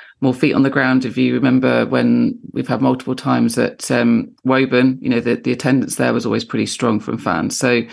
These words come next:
I'm excited to see it. The, the R N A are trying some new things with the fan experience. I think I mentioned that before,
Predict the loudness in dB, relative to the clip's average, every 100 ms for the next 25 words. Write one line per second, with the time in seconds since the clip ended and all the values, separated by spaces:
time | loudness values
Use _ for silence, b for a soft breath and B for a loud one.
0 | B B B B B _ -4 -2 -2 -2
1 | -2 -4 0 2 2 0 2 2 2 2
2 | 2 0 -2 0 0 0 0 0 0 0
3 | 0 -4 -6 -2 0 0 -2 -2 0 0
4 | -2 -6 -2 -4 -2 -4 -4 -6 -2 2
5 | 4